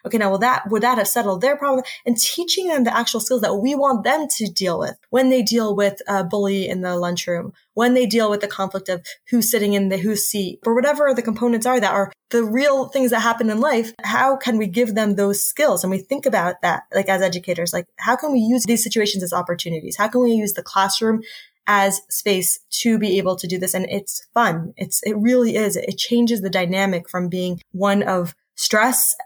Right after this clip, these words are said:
to being one of opportunity and choice and possibilities.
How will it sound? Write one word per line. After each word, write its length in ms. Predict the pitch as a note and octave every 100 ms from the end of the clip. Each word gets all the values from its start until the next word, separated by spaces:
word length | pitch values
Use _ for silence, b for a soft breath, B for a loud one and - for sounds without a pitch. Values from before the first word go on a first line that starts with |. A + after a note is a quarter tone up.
| -
to 100 | G#3
being 220 | F#3+ F#3+
one 140 | F#3 F3+
of 60 |
opportunity 720 | F3 F3 F3+ F#3+ F3 E3 F3 -
and 300 | F3+ F3 E3+ -
choice 380 | - E3+ E3+
and 240 | - E3+ E3+ _ -
possibilities. 800 | - - F3 E3+ E3 - -